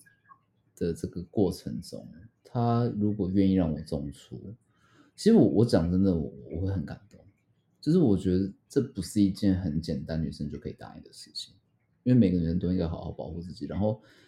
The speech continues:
你愿意让你的男伴去中出这件事情，我觉得是已经像是两个人的一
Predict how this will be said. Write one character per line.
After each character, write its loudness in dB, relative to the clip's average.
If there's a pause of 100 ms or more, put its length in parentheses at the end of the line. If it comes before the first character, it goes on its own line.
(160)
你 8
愿 10
意 10
让 10
你 10
的 8
男 8
伴 8
去 2
中 6
出 0
这 2
件 4
事 0
情， 2
我 -4
觉 -6
得 0
是 0
已 -6
经 2
像 2
是 -2 (100)
两 -4
个 -4
人 -2 (220)
的 -6
一 -8